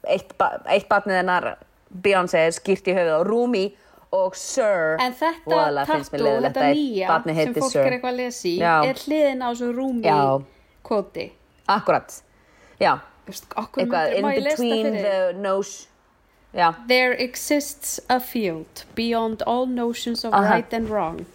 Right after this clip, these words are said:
Speaker 2: I will
Speaker 1: Right
Speaker 2: meet
Speaker 1: and
Speaker 2: you
Speaker 1: wrong.
Speaker 2: there, oh God. Hver
Speaker 1: Einmitt.
Speaker 2: myndi setja þetta á
Speaker 1: Já.
Speaker 2: sig?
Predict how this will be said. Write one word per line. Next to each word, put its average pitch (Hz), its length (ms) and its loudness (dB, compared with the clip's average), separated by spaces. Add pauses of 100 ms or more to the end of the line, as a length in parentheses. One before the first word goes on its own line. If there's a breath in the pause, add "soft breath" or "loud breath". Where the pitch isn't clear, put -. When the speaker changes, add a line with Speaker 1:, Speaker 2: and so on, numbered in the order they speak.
(200)
Speaker 2:
I 196 180 0
will 196 140 -2
Speaker 1:
Right 202 140 4
Speaker 2:
meet 202 140 0
Speaker 1:
and - 80 -10
Speaker 2:
you 190 100 0
Speaker 1:
wrong. 180 80 -4
Speaker 2:
there, 170 300 -2 (100)
oh 180 160 -2 (160)
God. 135 320 -2 (680 soft breath)
Hver 175 120 0
Speaker 1:
Einmitt. 208 200 4
Speaker 2:
myndi 202 240 -4
setja 214 260 -4
þetta 285 340 2
á 247 160 0
Speaker 1:
Já. 180 80 -8
Speaker 2:
sig? - 200 -14